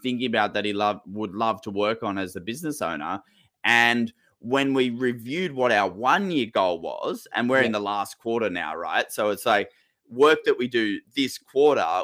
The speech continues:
Speaker 1: will ensure that we've achieved our one-year goal. And so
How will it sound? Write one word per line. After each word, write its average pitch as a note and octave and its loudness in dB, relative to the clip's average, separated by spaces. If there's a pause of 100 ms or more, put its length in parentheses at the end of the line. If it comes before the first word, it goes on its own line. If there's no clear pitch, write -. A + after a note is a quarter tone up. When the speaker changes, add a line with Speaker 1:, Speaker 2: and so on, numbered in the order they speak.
Speaker 1:
will A#2+ -2
ensure B2+ 2
that B2 0
we've A2 -2
achieved G#2 -4
our F#2+ 0
one-year F#2+ -4
goal. G#2+ 4 (320)
And A#2 0
so A2+ 4